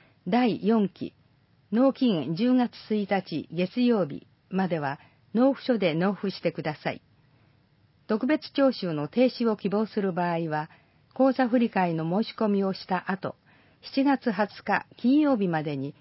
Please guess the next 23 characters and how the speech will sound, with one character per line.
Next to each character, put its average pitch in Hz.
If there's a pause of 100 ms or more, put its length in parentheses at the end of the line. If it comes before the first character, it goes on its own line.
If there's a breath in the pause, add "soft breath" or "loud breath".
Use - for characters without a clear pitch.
担 226
当 208
へ 190
納 226
付 247
方 226
法 147
を - (480 soft breath)
特 208
別 277
徴 262
収 160
か 143
ら 135 (200)
口 262
座 269
振 240
替 165
に 139
変 240
更 226
す 214
る 190